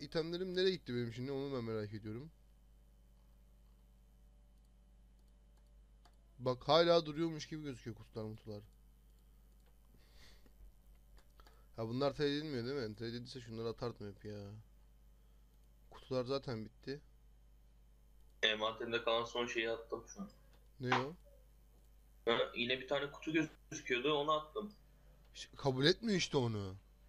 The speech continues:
Speaker 1: Benim şu an envanterimde bir sürü kutu gözüküyor ama kabul etmiyor. Bu arada cızırtıyı hallettim. Bas yüksekmiş. Bası kıstım.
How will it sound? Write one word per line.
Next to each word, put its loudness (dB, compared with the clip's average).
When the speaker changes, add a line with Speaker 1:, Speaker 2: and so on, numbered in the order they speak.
Speaker 1:
Benim 4
şu 6
an 6
envanterimde 6
bir -2
sürü -2
kutu -6
gözüküyor 4
ama 4
kabul 6
etmiyor. 0
Bu 10
arada 8
cızırtıyı 2
hallettim. 6
Bas 4
yüksekmiş. -6
Bası -2
kıstım. -4